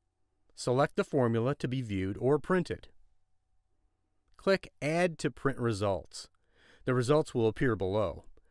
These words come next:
Notes can be added in the Notes field prior to printing. The list price reflects prices based on the current price list. Click the printer icon of the format you need.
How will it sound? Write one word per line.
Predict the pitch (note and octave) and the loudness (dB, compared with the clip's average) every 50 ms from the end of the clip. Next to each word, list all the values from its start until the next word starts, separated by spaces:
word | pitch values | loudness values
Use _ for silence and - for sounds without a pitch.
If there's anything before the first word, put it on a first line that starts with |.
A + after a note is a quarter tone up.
| _ _ _ _ | _ _ _ _
Notes | - C#3+ F3 G3+ A#3+ - | 0 0 2 2 0 0
can | - - F3 | 0 0 2
be | C3+ B2+ A#2+ | 4 4 4
added | B2 C#3 C#3+ B2+ G#2+ G#2 G#2 | 4 4 2 2 0 0 0
in | A#2 | 0
the | A2+ G#2+ | 0 0
Notes | G2+ G#2+ B2 C3+ D#3 E3+ - - | 0 0 0 0 0 0 -2 -4
field | - - F#2 F2 E2+ - G2 - - _ _ _ - - | -8 -6 -6 -4 -6 -6 -10 -12 -18 _ _ _ -20 -20
prior | - - D#3 D3+ D3+ C3 A2+ G2+ | -6 -2 0 2 2 2 2 0
to | F#2 G2 | 0 -2
printing. | - - C3 A#2 G#2+ - F#2 F#2 G2+ - _ _ _ - - - _ _ _ _ _ - - - - _ _ _ _ _ _ _ _ _ _ _ _ _ _ _ _ _ _ _ _ _ _ - - | -4 -4 -4 -4 -4 -4 -8 -12 -14 -20 _ _ _ -20 -20 -20 _ _ _ _ _ -20 -20 -20 -20 _ _ _ _ _ _ _ _ _ _ _ _ _ _ _ _ _ _ _ _ _ _ -10 -4
The | - C3 | -2 0
list | C3 C#3+ G3 A3+ - - | 4 4 4 4 2 -2
price | - - A#2 F#2+ F2+ F#2+ - - - - - _ _ _ _ - | -4 0 0 0 0 0 -4 -8 -12 -18 -20 _ _ _ _ -6
reflects | - B2+ - D#3+ D#3+ D#3 - | -6 -4 0 0 0 0 -2
prices | - - - E3 E3+ F#3+ - A3+ A3+ F#3 | -4 -2 0 2 2 2 0 -2 -4 -4
based | C#3+ A#2 G#2+ B2+ B2 C3+ - - | -4 -2 0 0 0 0 -4 -6
on | B2+ B2+ B2+ | -6 -4 -2
the | A2+ A2 | -4 -4
current | - - E3 E3 E3+ E3 C#3 | -4 -4 -2 -2 -2 -2 -4
price | - - C3+ C3 B2+ - - | -2 -2 -2 0 -2 -4 -8
list. | F2+ F2 - - - - - _ _ _ _ _ _ _ _ _ _ _ _ _ _ _ _ _ _ _ _ _ _ _ _ _ _ _ _ _ _ _ _ _ _ _ - | -10 -12 -12 -16 -18 -20 -20 _ _ _ _ _ _ _ _ _ _ _ _ _ _ _ _ _ _ _ _ _ _ _ _ _ _ _ _ _ _ _ _ _ _ _ -4
Click | - F3 F#3 - | -2 -2 0 0
the | - D#3 | -2 -4
printer | C3+ - - G3+ G#3+ - D#3 A#2 G#2 | -2 0 0 0 0 2 0 0 2
icon | G2 F#2+ - - A2 G#2+ A#2+ C3+ C3 | 0 0 -2 -4 -4 -2 -2 -4 -4
of | A#2+ C3 C3+ | -4 -4 -2
the | C#3 E3 | -4 -4
format | - - B2 A2+ A2 A2 A2 G#2+ G#2+ G#2+ | -4 -4 -4 -2 -2 -2 -2 -2 -4 -4
you | A2 A#2 B2 | -4 -4 -4
need. | A#2 A2+ A#2+ A2+ F2 - - - | -2 -2 -2 -2 -4 -6 -10 -16